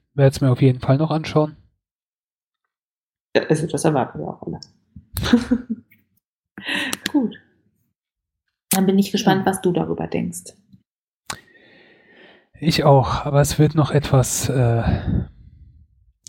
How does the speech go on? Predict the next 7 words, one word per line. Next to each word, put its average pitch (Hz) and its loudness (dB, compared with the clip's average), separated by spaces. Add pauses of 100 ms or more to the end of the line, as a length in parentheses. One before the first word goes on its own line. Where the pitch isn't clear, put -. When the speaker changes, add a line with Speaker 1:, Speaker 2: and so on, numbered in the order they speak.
(120)
Speaker 1:
dauern, 131 4 (160)
bis 127 -2
ich 120 0
da 123 0
dann 117 -2 (1500)
nachschauen - -2
kann. - -8